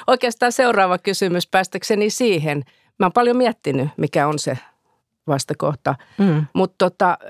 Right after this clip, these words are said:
Speaker 1: käännetääns vähän ympäriinsä ja mä kysyn tämmöstä, että voiko uupuminen olla tärkeetä? Miksi uupuminen voisi olla joskus tärkeetä?
Speaker 2: No jos se on ainoa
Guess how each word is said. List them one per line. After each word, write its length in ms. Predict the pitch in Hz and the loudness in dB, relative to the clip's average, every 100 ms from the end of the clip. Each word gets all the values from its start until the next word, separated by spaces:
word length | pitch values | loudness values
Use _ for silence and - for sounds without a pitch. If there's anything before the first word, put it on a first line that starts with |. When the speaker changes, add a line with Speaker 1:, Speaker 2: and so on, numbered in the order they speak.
| 107 - | -10 0
Speaker 1:
käännetääns 540 | 214 214 208 202 190 | 0 0 0 -2 0
vähän 300 | 208 202 185 - _ - | -2 -2 -4 -8 _ -2
ympäriinsä 640 | 220 190 180 175 170 156 180 | 0 0 0 0 0 0 0
ja 180 | 175 - 113 98 87 | 0 -4 -10 -16 -14
mä 160 | - 170 | -4 -4
kysyn 360 | 185 185 185 175 | 0 0 0 0
tämmöstä, 480 | 214 180 165 - 160 | 0 0 -2 -2 -2
että 320 | - 175 165 _ _ _ _ _ - - - _ - | -2 -2 -2 _ _ _ _ _ -20 -20 -20 _ 0
voiko 320 | 254 277 220 | 0 2 2
uupuminen 720 | 240 269 240 185 165 156 151 | 2 0 0 0 0 0 0
olla 140 | 165 160 _ | -2 -4 _
tärkeetä? 760 | - 175 156 - 127 - - 151 - - | 0 0 0 -4 -10 -10 -10 -10 -8 0
Miksi 340 | 233 - - - | 0 -2 -8 -2
uupuminen 580 | 151 - 143 135 135 143 | 0 0 -2 -2 -2 -4
voisi 240 | 151 160 | -4 -2
olla 160 | 139 131 | -4 -4
joskus 380 | 151 - - - | -6 -6 -10 -6
tärkeetä? 580 | 139 127 - - _ - - _ _ _ _ _ _ _ _ _ _ _ _ | -4 -4 -8 -20 _ -20 -20 _ _ _ _ _ _ _ _ _ _ _ _
Speaker 2:
No 180 | 175 180 | 2 2
jos 320 | 175 202 - | 2 0 -2
se 80 | 208 | -2
on 140 | 202 214 | 0 2
ainoa 360 | 226 226 180 | 2 2 0